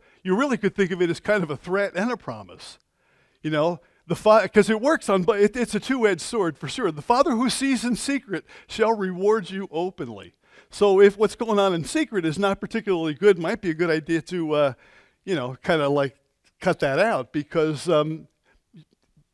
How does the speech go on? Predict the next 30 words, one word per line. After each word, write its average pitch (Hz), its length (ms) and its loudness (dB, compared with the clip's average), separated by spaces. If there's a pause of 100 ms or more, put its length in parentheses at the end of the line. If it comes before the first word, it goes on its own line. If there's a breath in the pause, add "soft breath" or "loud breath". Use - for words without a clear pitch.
(300)
because 175 340 -2
the 151 100 -4
greatest 170 440 -2
law 175 440 -2 (500 soft breath)
in, 151 360 -4
in, 147 360 -8
in 143 200 -8
this 170 260 -2
world 170 340 -6
and 139 160 -8
the 135 80 -8
law 139 280 -2
in 135 220 -6
the 127 60 -10
Word 139 220 -8
of 127 140 -12
God 135 320 -4
is 131 160 -10
that 131 320 -6 (760 soft breath)
do 160 120 -4
not 156 200 -2
be 160 120 -8
deceived, 151 460 -6
God 151 200 2
is 143 140 -6
not 147 240 -2
mocked. 151 340 -2
"Whatsoever 160 580 -4
a 147 40 0
man 185 560 -2